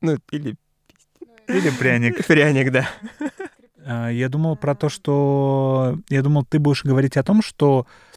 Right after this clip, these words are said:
Speaker 2: мы вообще не можем не ставить их. То есть мы так или иначе все равно их ставим. И Павлов об этом говорит, что хочешь, не хочешь, а ты все равно их будешь ставить.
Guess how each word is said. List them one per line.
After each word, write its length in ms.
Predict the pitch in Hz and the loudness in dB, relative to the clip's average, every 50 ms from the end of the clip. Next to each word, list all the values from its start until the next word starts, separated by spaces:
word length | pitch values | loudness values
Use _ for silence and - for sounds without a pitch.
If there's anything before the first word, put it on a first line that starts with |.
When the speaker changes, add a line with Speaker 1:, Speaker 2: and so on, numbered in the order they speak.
| - - - _ _ _ _ _ _ _ - | -20 -20 -20 _ _ _ _ _ _ _ 0
Speaker 2:
мы 300 | 156 151 156 160 160 - | 2 4 4 4 2 2
вообще 340 | 170 165 156 123 - - 202 | 0 0 0 0 0 0 2
не 120 | 175 147 143 | 4 4 4
можем 340 | 151 151 147 127 131 135 | 2 2 2 2 2 2
не 100 | 131 139 | 2 0
ставить 480 | 131 - - 165 147 117 104 101 - - - | 0 0 0 2 2 2 0 -2 -4 -12 -18
их. 140 | - - - _ _ _ _ _ _ _ _ _ _ _ _ | -20 -20 -20 _ _ _ _ _ _ _ _ _ _ _ _
То 80 | - | 0
есть 120 | 147 131 - | 0 2 2
мы 140 | 160 160 | 0 0
так 180 | 147 165 151 - | 2 0 -2 0
или 100 | 156 165 | 0 2
иначе 200 | 175 202 226 208 | 2 2 2 0
все 160 | - - - 151 | -2 -2 -2 0
равно 260 | 151 156 165 165 151 | 2 2 2 2 2
их 100 | 139 127 | 0 -2
ставим. 400 | - - 165 143 117 107 107 117 | -2 0 2 2 2 2 -2 -4
И 180 | - - 147 143 | -6 -4 -6 -4
Павлов 400 | 127 - 202 208 190 156 131 - | -2 0 0 2 2 0 0 0
об 160 | 139 131 131 | -2 0 0
этом 180 | 147 139 147 139 | 0 0 0 2
говорит, 300 | 131 156 165 165 135 - | 2 2 2 0 -2 -4
что 460 | - - - 131 127 123 123 127 123 | -8 -6 -2 0 2 2 2 0 0
хочешь, 320 | - 185 180 151 - - | 0 0 0 0 -2 -4
не 80 | 160 165 | -4 -2
хочешь, 260 | 165 - 262 214 - 180 - | -2 -2 -4 -4 -4 -6 -6
а 60 | 156 | -6
ты 100 | - - | -8 -6
все 120 | - 160 | -4 -2
равно 180 | 165 180 190 180 | 0 0 0 0
их 100 | 156 135 | 0 0
будешь 300 | 139 151 160 151 135 - | 2 2 2 0 0 -4
ставить. 520 | - - 151 127 110 104 98 - - - | -4 -2 -2 0 0 -2 -6 -10 -16 -20